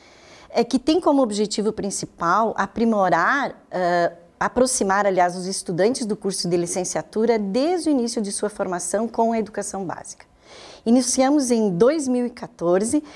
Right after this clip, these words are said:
e atualmente, eh, temos parceria, sim, com as escolas São João Batista, Álvaro de Moraes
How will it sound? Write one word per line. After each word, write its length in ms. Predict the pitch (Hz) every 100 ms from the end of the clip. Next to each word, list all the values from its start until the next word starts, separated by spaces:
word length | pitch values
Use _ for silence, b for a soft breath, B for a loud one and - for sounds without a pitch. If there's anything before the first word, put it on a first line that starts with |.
| B
e 120 | 240 262
atualmente, 1080 | - 277 262 208 208 240 302 - 233 196 -
eh, 400 | 180 180 180 180 - _ _ _
temos 380 | 220 240 240 -
parceria, 800 | 233 233 - 226 180 202 226 240
sim, 340 | 240 220 214 -
com 240 | 226 214
as 140 | 220 208
escolas 540 | 214 - 185 165 170
São 200 | - 208
João 180 | 196 180
Batista, 840 | 160 165 - 165 226 247 - 240 -
Álvaro 460 | 175 196 208 202
de 100 | 180
Moraes 680 | 185 170 165 170 196 240 254